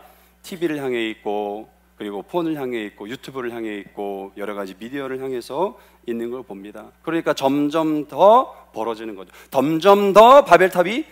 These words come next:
되어져 가는 거죠. 여러분, 어떻게 해야 될까요? 휴대폰 내려놓으셔야 돼요, 집에 들어가시면. 그리고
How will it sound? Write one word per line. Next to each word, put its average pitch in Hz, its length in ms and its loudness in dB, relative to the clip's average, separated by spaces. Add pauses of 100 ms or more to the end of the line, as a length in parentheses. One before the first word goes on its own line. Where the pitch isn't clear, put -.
(140)
되어져 117 540 -4 (180)
가는 98 260 -12
거죠. 90 400 -20 (500)
여러분, 131 160 -4
어떻게 151 260 -10
해야 147 60 -12
될까요? 139 580 -8
휴대폰 185 340 -8
내려놓으셔야 147 580 -6
돼요, 131 120 -10
집에 110 220 -14
들어가시면. 107 800 -6 (460)
그리고 110 580 -4